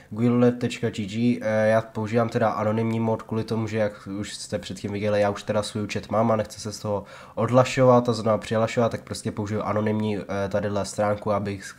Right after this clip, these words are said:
to tadyhle měl rovnou čistý a nemusel se tadyhle rovnou nějak přihlašovat a tak dále.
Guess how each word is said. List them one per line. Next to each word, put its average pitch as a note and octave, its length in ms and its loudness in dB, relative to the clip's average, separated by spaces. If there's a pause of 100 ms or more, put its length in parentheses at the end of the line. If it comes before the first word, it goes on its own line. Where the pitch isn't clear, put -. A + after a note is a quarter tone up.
(140)
to G#2+ 100 -8
tadyhle G2 260 -4
měl G2 260 -2
rovnou F#2+ 260 -2
čistý A2 480 -4
a G2+ 60 0
nemusel F#2+ 360 -6
se - 120 -14
tadyhle F2+ 360 -8
rovnou F2+ 320 -8 (460)
nějak F2+ 140 -4
přihlašovat G#2 720 -2
a - 20 -8
tak F2+ 200 -10
dále. G2 360 -2